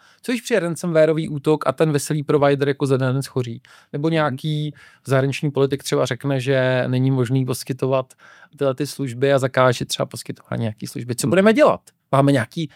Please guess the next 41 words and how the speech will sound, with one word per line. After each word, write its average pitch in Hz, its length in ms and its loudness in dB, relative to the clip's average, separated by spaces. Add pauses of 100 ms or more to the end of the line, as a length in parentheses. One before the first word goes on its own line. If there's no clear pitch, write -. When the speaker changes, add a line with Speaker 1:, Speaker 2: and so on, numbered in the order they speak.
Speaker 1:
aspoň 165 240 -4
bazální 143 480 2
plán?“ 131 400 0 (680)
Speaker 2:
Hmm. 127 260 2 (260)
Hmm. 104 180 -2
Speaker 1:
No, 123 100 -8 (400)
dost 170 100 -4
často 202 260 -2
ne. 160 220 0 (500)
<laughs> - 480 -4
Dost 156 160 -4
často 190 220 -2
je 202 80 0
to 220 100 -4
otázka, 190 500 0
kterou 214 340 0
si 226 140 -4
nikdo 220 180 0
jako 220 160 -2
nepokládá, 120 760 -2
nebo 156 420 2 (120)
je 160 80 -2
to 175 200 -6
otázka, 170 440 0
co 185 120 -2
budí 160 280 -4
C 160 180 -8
T 185 220 0
O 139 200 4 (380)
ze 156 80 -2
spaní, 143 600 0 (200)
ale 160 120 4
ti 170 140 -6
jednatelé 180 480 2
jako 175 180 0
říkají, 170 280 0
„Máme 165 240 2
zasmluvněno, 175 440 -6
zaplaceno, 160 480 -8
jedem 151 200 -4
dál.“ - 280 -4